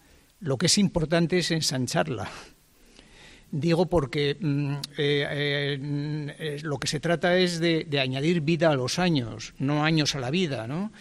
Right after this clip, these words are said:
Porque realmente, eh, tener, eh, digamos, eh, eh, un mero mantenimiento vegetativo en personas mayores, pues no tiene sentido probablemente como objetivo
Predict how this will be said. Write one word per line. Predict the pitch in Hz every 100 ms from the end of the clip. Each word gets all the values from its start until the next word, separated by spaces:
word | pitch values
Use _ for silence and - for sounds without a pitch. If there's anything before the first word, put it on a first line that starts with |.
| - -
Porque | - 135 143
realmente, | 139 151 151 165 156 175 170 151 143
eh, | 131
tener, | 143 127 160 165 165
eh, | 156 151 151 147
digamos, | 135 147 165 165 165 160 - - - - -
eh, | 147 147 147 143 147 143 143 143 139 -
eh, | 151 147 147 -
un | 175 170
mero | 165 170 165
mantenimiento | 156 143 147 151 165 165 170
vegetativo | 151 135 151 139 139 180 160 156 151 143
en | 135 127
personas | - 127 - 160 165 160 165 147
mayores, | 160 151 151 151 160 165 170
pues | - 143
no | 165
tiene | 165 175 147
sentido | 143 131 165 160 139
probablemente | 139 139 156 156 160 151 175
como | 156 131 127
objetivo | 120 - 143 123 160 156 170 170